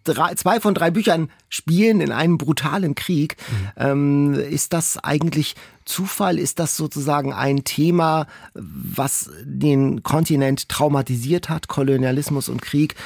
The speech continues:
Speaker 1: sodass das jetzt in diesen Jahren und Jahrzehnten literarisch aufgearbeitet wird?
Speaker 2: Ich weiß es nicht, aber ich könnte mir vorstellen, dass es diese Bücher leichter haben, bei uns Leserinnen und Leser zu finden,
Speaker 1: Hm.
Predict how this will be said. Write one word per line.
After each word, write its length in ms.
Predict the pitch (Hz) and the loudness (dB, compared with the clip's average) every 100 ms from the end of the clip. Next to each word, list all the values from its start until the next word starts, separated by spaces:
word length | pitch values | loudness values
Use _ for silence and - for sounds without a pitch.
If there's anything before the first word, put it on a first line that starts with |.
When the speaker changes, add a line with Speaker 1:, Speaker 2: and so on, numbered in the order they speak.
| - | -18
Speaker 1:
sodass 380 | - 143 139 139 | -4 -2 0 -2
das 300 | - 151 - | -2 -2 0
jetzt 340 | 147 165 - - | 0 2 -2 -6
in 300 | - 131 117 | -4 -4 -2
diesen 320 | 139 175 160 | -2 4 4
Jahren 340 | 139 147 151 | 4 2 2
und 100 | 135 | 0
Jahrzehnten 520 | 127 123 - 147 135 | 0 -2 -2 -2 0
literarisch 440 | 127 131 113 110 - | -2 -2 -4 -2 -4
aufgearbeitet 760 | - 127 - - - - - | -4 -8 -10 -10 -10 -10 -12
wird? 180 | - - - _ _ _ _ _ _ _ _ _ _ _ - | -16 -16 -20 _ _ _ _ _ _ _ _ _ _ _ -12
Speaker 2:
Ich 160 | - - - - | -8 -8 -12 -12
weiß 340 | 98 - 151 - | -6 -4 -4 -4
es 100 | - | -2
nicht, 140 | 170 | 0
aber 120 | 156 | 2
ich 100 | 127 | 0
könnte 240 | - 151 160 | 0 0 2
mir 140 | 139 | 0
vorstellen, 480 | - 139 151 - 139 | 0 0 -2 -2 -2
dass 160 | 117 113 | 0 -2
es 160 | 113 | -4
diese 320 | - 139 165 | -2 0 2
Bücher 340 | 143 143 143 131 | 0 0 0 0
leichter 640 | 117 107 160 202 - 139 | 2 2 0 -4 -4 -2
haben, 300 | 131 131 131 | 0 0 0
bei 80 | 123 | -2
uns 360 | - 135 131 - | -2 -2 -2 -2
Leserinnen 640 | 117 131 127 117 120 123 | 0 0 0 0 0 0
und 160 | 107 | -2
Leser 300 | 107 165 151 | 0 0 0
zu 140 | 107 - | -4 -8
finden, 400 | - 107 101 | -4 -2 0
Speaker 1:
Hm. 100 | 131 | -2